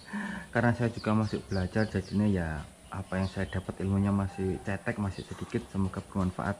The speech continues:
ya. Di settingannya cuma segini aja, sederhana. Oh ya, dan untuk request selanjutnya dari masnya yang ini, bisa teman-teman baca ya. Nah, bagaimana caranya untuk masang lumut biar awet?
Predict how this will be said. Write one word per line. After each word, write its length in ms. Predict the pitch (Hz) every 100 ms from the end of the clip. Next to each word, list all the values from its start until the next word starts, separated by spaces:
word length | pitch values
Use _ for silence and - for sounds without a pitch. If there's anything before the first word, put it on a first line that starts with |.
| 87
ya. 80 | 87 - - - - - - - - -
Di 80 | 98
settingannya 480 | 104 - 92 92 101
cuma 240 | 98 85
segini 320 | - 98 98
aja, 240 | 85 - 92
sederhana. 560 | 92 95 92 90 92 - - - - - - - - - -
Oh 80 | -
ya, 300 | 196 190 165
dan 180 | 151 147
untuk 240 | 143 147
request 380 | 151 - 147 147
selanjutnya 340 | 139 120 151
dari 240 | 147 120 120
masnya 400 | 123 120 120 117
yang 60 |
ini, 320 | 123 117 107 123 - - - - - - - - - - - -
bisa 180 | - 110
teman-teman 460 | 107 113 113 107 107
baca 320 | 92 90 113
ya. 240 | 95 98 110 - - - - - - - - - - - -
Nah, 160 | 92 92 92
bagaimana 400 | 98 98 110 113
caranya 320 | 101 104 110
untuk 160 | -
masang 320 | 104 107 107 107
lumut 320 | 104 107 110 -
biar 240 | 98 101 -
awet? 480 | 113 113 120 127